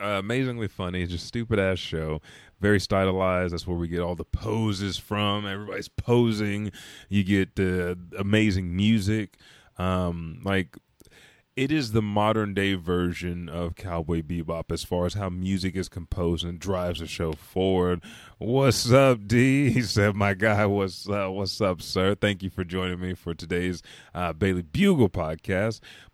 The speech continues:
But that is it for JoJo's Bizarre Adventure. Last but not least, I don't have a picture for this, but if you guys have,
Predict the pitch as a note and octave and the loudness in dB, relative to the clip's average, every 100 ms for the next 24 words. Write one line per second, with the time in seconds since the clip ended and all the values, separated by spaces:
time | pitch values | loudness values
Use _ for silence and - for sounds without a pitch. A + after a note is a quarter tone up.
0 | F2 C3 C3+ A#2+ G2+ A2+ A2 G#2+ G#2 G2+ | 0 2 2 0 0 2 2 0 -4 -4
1 | G2 G2+ G2 E2 F2 F#2 E2+ A2 A2 A2+ | -2 0 -2 -2 -4 -2 -2 -4 -2 -2
2 | G#2 G#2+ B2+ A#2 A#2 A2 G2 G#2+ G#2 A2 | 0 0 0 -2 -6 -6 -4 -4 -2 0
3 | G#2+ F#2 - A2+ F#2+ F2+ F2 G#2+ - F2+ | 0 -2 -4 -4 -4 -4 0 0 0 -2
4 | F#2 G2+ B2 A#2 B2+ A#2+ - - C3 A2+ | -2 -4 -4 -4 -2 -2 -6 -6 -4 -2
5 | G2 F2+ | -2 -4